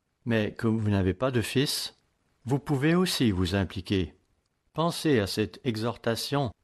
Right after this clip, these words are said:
que monsieur Ken Frank nous lançait à la fin de son sermon, où il demandait de penser à jouer le rôle d'un mentor. Pensez à l'impact que vous pourriez avoir.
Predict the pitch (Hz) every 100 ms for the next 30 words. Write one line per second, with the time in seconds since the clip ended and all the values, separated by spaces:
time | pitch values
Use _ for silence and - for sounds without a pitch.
0 | _ _ _ 127 120 117 127 - 156 151
1 | - 123 123 127 110 104 101 98 98 127
2 | 123 104 95 - 117 113 110 - 110 -
3 | 101 101 98 - _ _ _ _ - 151
4 | 147 156 160 160 165 190 127 117 127 123
5 | - 160 131 104 98 98 120 147 - 107
6 | 104 107 127 127 101 101 92 101 117 -
7 | 107 92 82 - _ _ _ _ _ _
8 | 165 185 - 151 120 107 101 113 107 _
9 | - 117 95 90 101 101 101 101 92 92
10 | 80